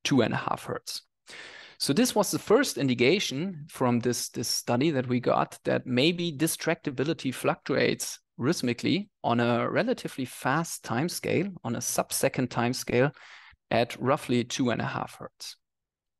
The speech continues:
And actually, this finding is reminiscent of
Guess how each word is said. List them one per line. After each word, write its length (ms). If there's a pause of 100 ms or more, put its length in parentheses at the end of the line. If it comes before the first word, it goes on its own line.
(1500)
And 160
actually, 360
this 260
finding 640 (120)
is 440
reminiscent 720 (140)
of 500